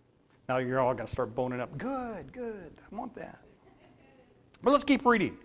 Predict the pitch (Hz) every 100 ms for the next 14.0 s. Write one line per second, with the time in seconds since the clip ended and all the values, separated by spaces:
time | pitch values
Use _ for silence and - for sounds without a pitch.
0 | - - _ _ - - - - - -
1 | 320 269 254 240 180 - 165 240 392 -
2 | - 202 196 214 220 208 - 320 392 381
3 | 196 190 - 160 123 185 262 - 208 214
4 | 202 220 214 247 185 165 135 135 226 -
5 | 185 170 151 196 330 196 170 247 233 -
6 | - - - - - - - 311 381 330
7 | 311 - 277 254 - 233 240 233 233 185
8 | - 196 214 208 208 202 170 - 196 147
9 | 117 196 240 311 277 262 262 - 240 262
10 | 185 117 - 151 127 180 226 180 170 180
11 | 165 185 285 320 196 160 120 - - -
12 | 349 359 339 339 330 339 339 302 339 320
13 | 320 339 330 320 339 349 339 302 147